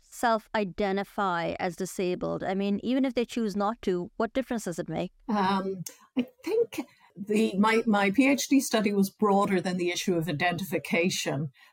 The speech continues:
Speaker 2: uh, but I think it's, it's, it does matter in many ways because, uh, we have so much separation, separation in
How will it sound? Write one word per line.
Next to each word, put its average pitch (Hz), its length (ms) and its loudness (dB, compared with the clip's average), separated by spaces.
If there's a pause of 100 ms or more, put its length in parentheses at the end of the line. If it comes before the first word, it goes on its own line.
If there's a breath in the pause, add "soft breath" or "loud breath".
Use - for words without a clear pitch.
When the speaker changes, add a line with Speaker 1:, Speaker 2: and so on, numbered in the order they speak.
(100)
Speaker 2:
uh, 160 280 2
but 190 300 0 (100)
I 214 200 2 (100)
think 403 240 -2
it's, - 480 0 (140)
it's, - 360 -2 (240)
it 220 220 0
does 320 300 4
matter 202 420 4
in 175 220 -2
many 170 260 0
ways 160 460 -2
because, 196 580 0 (440 soft breath)
uh, 170 280 2
we 190 120 4
have 247 100 2
so 262 180 4
much 302 220 2
separation, 202 840 2
separation 202 840 0
in 175 400 -6